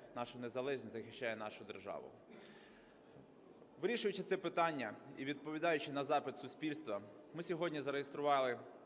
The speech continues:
законопроект, який вносить зміни, е, в деякі законодавчі акти України, який дозволяє,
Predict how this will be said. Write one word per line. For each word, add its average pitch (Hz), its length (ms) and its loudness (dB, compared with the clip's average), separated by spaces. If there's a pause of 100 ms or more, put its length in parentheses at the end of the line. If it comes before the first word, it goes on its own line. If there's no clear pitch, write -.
(240)
законопроект, 139 640 2 (1120)
який 131 320 0
вносить 139 400 -4
зміни, 120 280 0
е, 113 60 -2 (1300)
в 131 40 -6
деякі 147 280 2
законодавчі 139 540 2
акти 120 420 4 (500)
України, 123 480 0
який 147 220 -2
дозволяє, 135 720 4